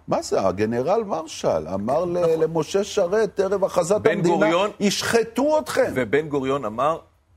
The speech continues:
Speaker 2: "יכול נוכל להם." והוא צדק.
Speaker 1: הוא
Speaker 2: הוא היה
Speaker 1: הימר?
Speaker 2: אחד, הוא
Speaker 1: הוא
Speaker 2: אמר,
Speaker 1: הימר או שהוא
Speaker 2: הוא
Speaker 1: ידע מה הוא אומר?
Speaker 2: תראה, הוא ניתח, הוא חשב
Speaker 1: אני
Speaker 2: שאנחנו
Speaker 1: חושב
Speaker 2: נצליח.
Speaker 1: שנים על הרגע הזה של בן גוריון,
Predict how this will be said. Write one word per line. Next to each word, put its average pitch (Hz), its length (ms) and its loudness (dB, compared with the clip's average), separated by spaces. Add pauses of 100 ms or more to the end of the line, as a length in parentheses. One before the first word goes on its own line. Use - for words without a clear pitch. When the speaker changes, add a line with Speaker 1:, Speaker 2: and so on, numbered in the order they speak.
(260)
Speaker 2:
"יכול 175 300 -2
נוכל 123 240 -8
להם." 90 280 -10 (320)
והוא 139 120 -8
צדק. 143 240 -8 (1120)
Speaker 1:
הוא - 80 -4
Speaker 2:
הוא 123 80 2
היה 214 100 2
Speaker 1:
הימר? 135 180 2 (200)
Speaker 2:
אחד, 320 80 -4 (260)
הוא 127 240 -8
Speaker 1:
הוא 120 140 2
Speaker 2:
אמר, 123 100 2
Speaker 1:
הימר 160 500 0
או 127 140 -2
שהוא 123 140 -4
Speaker 2:
הוא 107 80 0
Speaker 1:
ידע 110 200 0
מה 95 120 -6
הוא 85 120 -8
אומר? 73 200 -14 (960)
Speaker 2:
תראה, 240 220 2
הוא 214 120 0
ניתח, 185 440 0
הוא 170 80 -10
חשב 156 200 -2
Speaker 1:
אני 180 140 2
Speaker 2:
שאנחנו 190 180 2
Speaker 1:
חושב 190 180 0
Speaker 2:
נצליח. 262 140 0
Speaker 1:
שנים 220 580 0
על 143 140 4
הרגע 135 380 2
הזה 123 220 -4
של 120 200 -2
בן 135 300 0
גוריון, 117 480 -2